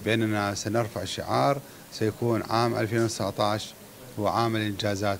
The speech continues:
وعام المشاريع. بدورنا كمديرية بلديات نينوى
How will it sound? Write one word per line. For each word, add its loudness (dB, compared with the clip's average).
وعام 0
المشاريع. 0
بدورنا 8
كمديرية 4
بلديات 2
نينوى 2